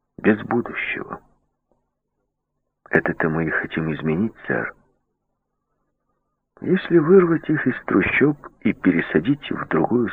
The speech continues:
страну, тогда может быть, но если оставить их на улицах»,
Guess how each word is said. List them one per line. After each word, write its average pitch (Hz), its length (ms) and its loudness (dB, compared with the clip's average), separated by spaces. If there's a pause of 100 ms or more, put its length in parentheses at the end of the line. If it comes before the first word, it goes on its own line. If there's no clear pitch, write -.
страну, 147 500 -2 (1400)
тогда 107 360 2
может 76 440 -4
быть, - 260 -8
но 90 120 0
если 131 320 0
оставить 123 600 -2
их 90 320 -4 (560)
на 123 200 -6
улицах», - 1080 -6